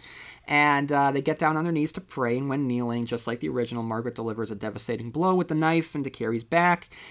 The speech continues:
In this scene, Carrie does not seem to be a supernatural force. It's really heartbreaking. Um, she's just, she's reverted to just being a s-, a vulnerable girl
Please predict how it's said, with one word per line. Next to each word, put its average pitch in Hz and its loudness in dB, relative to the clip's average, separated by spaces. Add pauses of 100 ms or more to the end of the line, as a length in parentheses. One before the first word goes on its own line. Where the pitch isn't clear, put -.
In 123 -4
this 180 0
scene, 208 0
Carrie 202 -2
does 185 -2
not 170 0
seem 170 -4
to 160 -2
be 147 0
a 127 0
supernatural 139 -2
force. 143 -4
It's 113 -12
really 196 -4
heartbreaking. 90 -10
Um, 107 -6
she's 120 -6
just, 123 -8
she's 127 -4
reverted 120 -2
to 117 -12
just 117 -8
being 110 -2
a - -8
s-, - -10
a 101 -6
vulnerable 104 -6
girl 85 -6